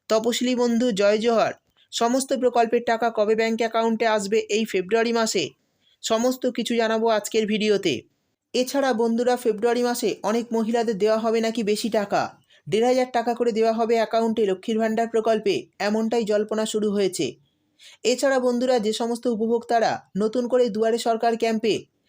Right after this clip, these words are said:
যে সমস্ত প্রকল্পের জন্য আবেদন করেছেন, হতে পারে সে বার্ধক্য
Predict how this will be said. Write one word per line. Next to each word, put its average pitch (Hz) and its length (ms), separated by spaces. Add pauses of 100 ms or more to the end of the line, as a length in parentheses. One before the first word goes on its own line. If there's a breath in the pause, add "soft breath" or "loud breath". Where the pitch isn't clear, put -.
(220 soft breath)
যে 202 180
সমস্ত 262 320 (100)
প্রকল্পের 240 440
জন্য 247 180
আবেদন 220 360
করেছেন, 226 420 (520 soft breath)
হতে 226 240
পারে 240 200
সে 247 140
বার্ধক্য 214 420